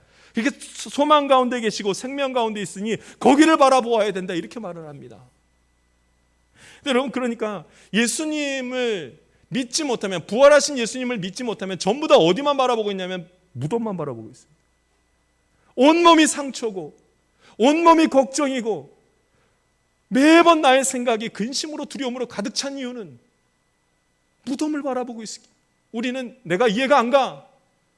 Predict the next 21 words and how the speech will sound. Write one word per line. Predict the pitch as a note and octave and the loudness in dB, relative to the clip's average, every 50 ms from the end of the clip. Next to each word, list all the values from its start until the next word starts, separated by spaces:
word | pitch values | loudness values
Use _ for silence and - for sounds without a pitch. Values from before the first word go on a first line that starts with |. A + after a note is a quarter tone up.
| _ _ | _ _
그 | _ - | _ -8
무덤만 | G3+ D#3 G#3 A3+ C#4 C4 C#4 C4+ A#3 | -8 -6 -4 -4 -4 -4 -4 -6 -8
바라보고 | G#3+ F#3+ F#3 F3+ F3 F#3+ F#3 | -8 -8 -10 -12 -14 -14 -18
있는 | D3+ G3+ | -20 -20
것입니다. | A3 F#3+ - - _ _ _ _ _ _ _ _ _ _ _ _ _ _ | -20 _ -20 -20 _ _ _ _ _ _ _ _ _ _ _ _ _ _
근데 | _ - A3 F#3+ | _ -12 -12 -8
믿음으로 | D#3 F3 E3+ G#3+ F#3+ F#3+ F3+ F3 E3+ E3+ E3 C#3+ _ _ _ _ _ _ _ _ _ _ _ _ _ _ | -8 -6 -6 -6 -6 -4 -4 -6 -8 -8 -12 -20 _ _ _ _ _ _ _ _ _ _ _ _ _ _
주님이 | - - C4+ C4 C4 B3+ C4+ C4+ | -4 0 2 2 4 4 2 0
살아나셨다는 | B3+ - B3+ C4 C#4+ C#4 C#4 C4+ B3+ D4 D#4+ - C#4 B3 B3+ B3 | -2 -2 0 2 2 4 4 4 4 2 -2 -2 -2 -2 -2 -4
사실을 | - B3 A#3 G#3+ - A3+ A#3 A3 | -6 -8 -8 -8 -8 -10 -8 -8
알게 | G3 G#3 G#3 G3 | -6 -6 -6 -8
되면 | G3+ G3 G3 G3 F#3+ G3 | -8 -8 -12 -12 -14 _
그는 | - A#3 G#3+ G#3+ G#3 | -14 -14 -14 -14 -12
어-, | - E3 F3+ F3+ | -8 -10 -10 -8
그다음부터는 | - A#3+ A3 B3+ B3+ C4 C4 C4 - B3+ A#3 A#3 | -8 -6 -4 -4 -4 -4 -10 -12 -12 -10 -8 -4
어디를 | G3 F#3+ F#3 A#3+ A#3+ C4 | -4 -2 -4 -2 -6 -4
바라보냐면 | C#4+ B3+ A#3 A3+ G#3 G3+ G3 G3+ G3 G3+ G3 - - - - - - - | -4 -4 -4 -4 -8 -10 -14 -14 -16 -16 -16 -18 -20 -20 -20 -20 -16 -6
주-, | - - C#4 | -6 -6 -6
살아나신 | - - - D4+ D#4+ D#4+ E4 E4 E4 D#4+ D#4+ D#4 D#4+ D4+ | -6 -10 -4 2 4 4 8 8 6 6 6 -2 -6 -8
예수님을 | C#4 B3+ - - C4 C4+ A#3 B3 A#3+ | -8 -8 -8 -10 -8 -8 -6 -8 -6
바라보면서 | - G3 G3 A3 G#3+ G#3 G#3+ G3+ G3+ G3+ F#3 - G3+ F#3+ | -2 -2 0 0 0 -4 -4 -8 -8 -10 -8 -8 -10 -12